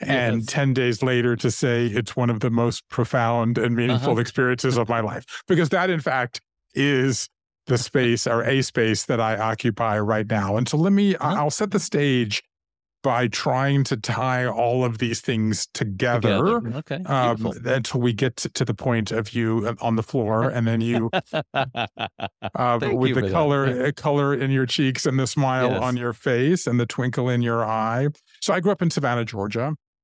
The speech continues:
Speaker 2: Mm-hmm.
Speaker 1: Um, I left there and, uh, went to Yale in the eighties and went from there to Japan and started writing letters home. I'm older than you are, but on crinkly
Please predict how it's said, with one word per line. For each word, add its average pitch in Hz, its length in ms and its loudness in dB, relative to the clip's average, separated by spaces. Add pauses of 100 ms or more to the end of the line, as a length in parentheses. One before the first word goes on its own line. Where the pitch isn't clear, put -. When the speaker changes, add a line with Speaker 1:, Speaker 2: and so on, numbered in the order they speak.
Speaker 2:
Mm-hmm. 151 180 -2 (420)
Speaker 1:
Um, 117 300 0
I 131 80 0
left 120 220 -2
there 117 300 2
and, 110 220 -2 (500)
uh, - 160 -4
went 123 240 -2
to 135 80 0
Yale 120 360 2
in 117 80 0
the 117 160 0
eighties 117 320 2
and 117 160 0
went 117 180 0 (500)
from 127 200 0
there 120 180 2
to - 180 -2
Japan 110 640 -2
and 113 160 0
started 110 460 -2 (400)
writing 127 440 0
letters 117 300 0
home. 117 280 -2
I'm 113 120 0
older 113 240 0
than 110 120 -2
you 113 180 0
are, 104 140 0
but 113 120 -2
on 117 160 0
crinkly 175 680 0